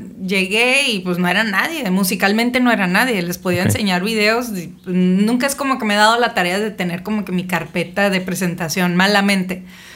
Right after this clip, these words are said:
Speaker 1: Y allá era de, "Mm, X, aquí hay un
Speaker 2: Aquí hay
Speaker 1: chorro".
Speaker 2: muchos como tú,
Speaker 1: Bueno,
Speaker 2: tal vez dijeron, ¿no?
Speaker 1: ent-, ajá, entonces, eh, me regreso al Rentacar, a la misma marca que, que,
Speaker 2: Que estabas
Speaker 1: que
Speaker 2: al estado.
Speaker 1: Cabo,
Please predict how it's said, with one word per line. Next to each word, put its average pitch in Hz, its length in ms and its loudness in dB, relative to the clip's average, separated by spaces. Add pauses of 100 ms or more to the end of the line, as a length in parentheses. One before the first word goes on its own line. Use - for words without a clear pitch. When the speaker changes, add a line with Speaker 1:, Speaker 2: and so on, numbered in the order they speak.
(260)
Speaker 1:
Y 196 80 2
allá 233 320 4
era 247 160 0
de, 214 180 -4
"Mm, 185 260 -16 (320)
X, 247 360 -8
aquí 240 560 0
hay 233 80 0
un 226 60 2
Speaker 2:
Aquí 113 60 4
hay 233 220 2
Speaker 1:
chorro". 117 60 2
Speaker 2:
muchos 131 360 2
como 120 180 0
tú, 143 60 0
Speaker 1:
Bueno, 160 200 4
Speaker 2:
tal 139 120 2
vez 135 200 0
dijeron, 131 320 2
¿no? - 60 4
Speaker 1:
ent-, - 160 0
ajá, 233 400 2
entonces, 233 640 -2
eh, 190 300 2
me 185 200 2
regreso 185 460 0
al 208 280 2
Rentacar, 214 800 -2 (240)
a 185 100 0
la 175 100 0
misma 180 300 0
marca 214 480 -2
que, 160 500 -6
que, 160 480 -6 (140)
Speaker 2:
Que 120 80 4
estabas 117 240 2
Speaker 1:
que 131 60 2
Speaker 2:
al 107 40 4
estado. 233 300 2
Speaker 1:
Cabo, 208 360 -4